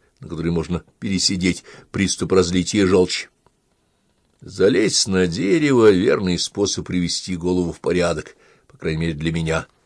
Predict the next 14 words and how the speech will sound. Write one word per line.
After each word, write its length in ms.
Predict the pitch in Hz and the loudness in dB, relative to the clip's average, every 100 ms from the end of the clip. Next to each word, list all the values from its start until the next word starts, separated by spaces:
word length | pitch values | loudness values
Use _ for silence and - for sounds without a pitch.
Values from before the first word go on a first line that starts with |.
| _ _ _ _ _ _ - | _ _ _ _ _ _ -10
Я 240 | 139 113 | 2 4
и 120 | - 202 | 6 6
залез, 680 | 110 92 87 117 147 - - _ _ - | 6 6 6 6 4 0 -6 _ _ -8
игнорируя 800 | 92 92 101 107 107 107 107 | -4 -2 2 2 4 4 2
интересы 560 | 104 - 113 113 113 104 | 0 0 4 4 4 2
собственных 680 | - 120 92 - 107 110 107 | 6 6 4 0 0 2 0
штанов 560 | - - 107 123 - 104 | 0 2 4 4 4 0
и 120 | 98 | -2
изумленные 580 | 90 101 110 104 101 92 | 0 2 2 2 0 2
взоры 360 | 104 107 90 - - | 6 6 6 0 -12
немногочисленных 760 | 95 101 98 95 110 95 107 95 | -4 0 2 0 0 -2 0 -2
зевак. 480 | 85 110 104 - - | 0 4 6 4 -2
Ничего, 540 | - 110 - - 95 | -8 -6 -2 4 4
ничего, 540 | 101 98 - 95 82 | 4 0 -4 -2 -4